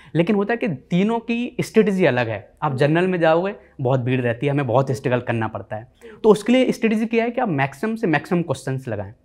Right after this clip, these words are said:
प्रैक्टिस करें कि यार, मेरे कितने मार्क्स आ रहे हैं, आप स्ट्रेटजी बनाइए, बार बार दीजिए। और मार्केट में आपको बहुत से पेपर्स मिल जाएंगे, टेस्ट सीरीज, आप जितने लगा सकते हैं, फिजिक्स वाला का भी, और भी बहुत से मार्केट्स हैं, डिफरेंट आप लगाइए। जितनी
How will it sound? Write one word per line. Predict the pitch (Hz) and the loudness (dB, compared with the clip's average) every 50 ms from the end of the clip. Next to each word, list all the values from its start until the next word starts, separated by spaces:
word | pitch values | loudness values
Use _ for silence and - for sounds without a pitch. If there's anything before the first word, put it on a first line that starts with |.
| _ | _
प्रैक्टिस | - 180 208 208 - 208 214 | -4 -4 0 2 0 0 2
करें | - 170 131 123 123 | 0 -2 -2 -2 -2
कि | 120 - | -2 -2
यार, | 131 135 147 147 - - - - - | -2 -2 -2 -4 -10 -18 -20 -6 -2
मेरे | 147 143 151 | -2 0 0
कितने | 151 147 139 165 165 | 0 -2 0 2 2
मार्क्स | 151 135 131 131 131 - - | 4 4 2 2 2 0 0
आ | 139 | 0
रहे | 131 135 139 | 0 0 -2
हैं, | 139 - | -2 -2
आप | 131 131 - 135 | -2 -2 -2 -6
स्ट्रेटजी | 123 - - 147 151 156 147 151 | -8 -8 -4 -4 -4 -2 -2 -2
बनाइए, | 143 143 131 127 127 135 147 | -2 -2 0 0 0 -2 -2
बार | 135 113 131 131 143 | 0 4 4 4 4
बार | 156 170 165 | 4 2 0
दीजिए। | 143 139 135 131 151 175 175 - - - | 0 -2 -4 -4 -6 -6 -8 -10 -4 -2
और | 214 180 | 0 2
मार्केट | 151 147 147 180 185 214 214 214 240 | 4 4 4 4 2 -2 -6 -6 -8
में | 233 | -10
आपको | 233 226 233 | -6 -4 -4
बहुत | 196 143 139 156 151 | -2 -2 -4 -4 -4
से | - - 233 | -2 -2 -2
पेपर्स | 214 220 202 175 - 185 165 - 170 | 0 0 -2 -2 -2 -4 -6 -4 -4
मिल | 156 139 | -4 -2
जाएंगे, | 127 127 135 131 | -2 -4 0 0
टेस्ट | 143 139 135 - | 0 0 0 -2
सीरीज, | - 131 113 107 104 - - _ _ _ - | -4 -4 -4 -4 -6 -6 -10 _ _ _ -8
आप | 139 135 | -6 -6
जितने | 143 139 196 190 | -4 -2 0 2
लगा | 180 160 151 147 | 4 4 4 4
सकते | 143 - 147 - - | 2 0 -4 -6 -6
हैं, | 160 151 151 | -6 -8 -6
फिजिक्स | - - 143 147 143 - | -6 -6 -6 -6 -4 -4
वाला | 160 147 143 139 | -4 -2 -2 -2
का | 139 147 | -4 -4
भी, | 147 170 | -6 -6
और | 180 - 196 196 | 0 0 0 2
भी | 226 247 | 2 0
बहुत | 196 156 170 165 | 0 -2 -2 0
से | - 196 | 0 0
मार्केट्स | 160 139 127 - 139 123 - - | 0 0 -2 -4 -8 -10 -8 -12
हैं, | 117 - - - _ _ _ _ _ _ - 165 156 156 - - 170 | -14 -14 -18 -20 _ _ _ _ _ _ -10 -10 -10 -10 -10 -10 -2
डिफरेंट | 147 160 156 - - 240 233 226 254 | 0 0 0 2 0 -2 -2 0 0
आप | 247 240 - | 0 0 2
लगाइए। | 156 151 151 165 185 190 180 131 | 2 4 6 6 6 4 2 0
जितनी | 120 151 156 - 226 240 220 | 0 -2 -2 0 -2 -2 -2